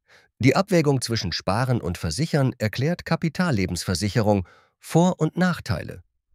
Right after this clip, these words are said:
Und wer im Alter das teuerste Risiko absichern will, sollte zuerst hier hinschauen. Pflegezusatzversicherung,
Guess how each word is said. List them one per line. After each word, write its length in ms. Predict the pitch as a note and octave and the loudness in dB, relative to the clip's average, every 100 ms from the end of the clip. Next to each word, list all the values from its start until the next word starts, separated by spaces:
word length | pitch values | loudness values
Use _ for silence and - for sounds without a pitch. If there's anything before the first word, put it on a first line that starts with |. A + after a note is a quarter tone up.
| _ _ _ | _ _ _
Und 200 | C3+ B2+ | 2 4
wer 140 | F3+ | 2
im 140 | C#3 B2+ | 4 2
Alter 300 | C#3 G3+ E3 | 2 2 2
das 220 | G2+ F#2 | 0 -2
teuerste 540 | - E3 F3 D#3+ - G#2 | 0 0 2 0 0 0
Risiko 360 | D#3+ D#3 - | 2 0 0
absichern 520 | A#2+ A#2 - C3 B2 A2+ | 0 0 0 2 4 6
will, 180 | A#2+ G#2 - - - | 6 4 0 -20 -20
sollte 340 | - G#3 A3+ G3 | -2 0 2 0
zuerst 460 | - - F3+ - | 0 2 0 0
hier 140 | - F3+ | 2 2
hinschauen. 560 | G#3 G3+ A#2 C#2+ F2 - _ _ | 2 2 0 0 -8 -18 _ _
Pflegezusatzversicherung, 1300 | - B3+ B2+ G#2+ B2+ A2+ G#2 - G#2 A2+ A#2+ A2 G#2 | -2 0 2 2 2 2 0 2 0 2 4 4 4